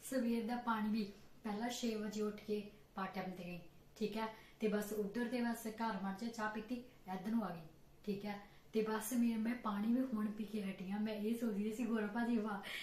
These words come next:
ਮਤਲਬ ਘਰ ਆ, ਮੈਂ ਬਾਰ-ਬਾਰ ਬਾਥਰੂਮ ਜਾਊਂਗੀ ਤਾਂ ਚੰਗਾ ਜਿਹਾ ਨੀ ਲੱਗਦਾ ਹਨਾ, ਗੰਦਾ ਜਿਹਾ ਲੱਗਦਾ ਹੈ, ਐਵੇਂ ਸ਼ਾਇਦ ਜਿਹੀ ਫੀਲ ਹੁੰਦੀ ਹੈ,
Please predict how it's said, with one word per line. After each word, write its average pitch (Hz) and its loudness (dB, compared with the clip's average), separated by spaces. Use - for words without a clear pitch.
ਮਤਲਬ 208 0
ਘਰ 233 2
ਆ, 220 0
ਮੈਂ 240 0
ਬਾਰ-ਬਾਰ 208 2
ਬਾਥਰੂਮ 208 2
ਜਾਊਂਗੀ 202 4
ਤਾਂ 240 -2
ਚੰਗਾ 202 0
ਜਿਹਾ 214 -2
ਨੀ 220 0
ਲੱਗਦਾ 196 -2
ਹਨਾ, 220 0
ਗੰਦਾ 196 -2
ਜਿਹਾ 220 0
ਲੱਗਦਾ 190 -4
ਹੈ, 190 -2
ਐਵੇਂ 196 0
ਸ਼ਾਇਦ 190 -2
ਜਿਹੀ 226 0
ਫੀਲ 202 0
ਹੁੰਦੀ 190 -2
ਹੈ, 262 -2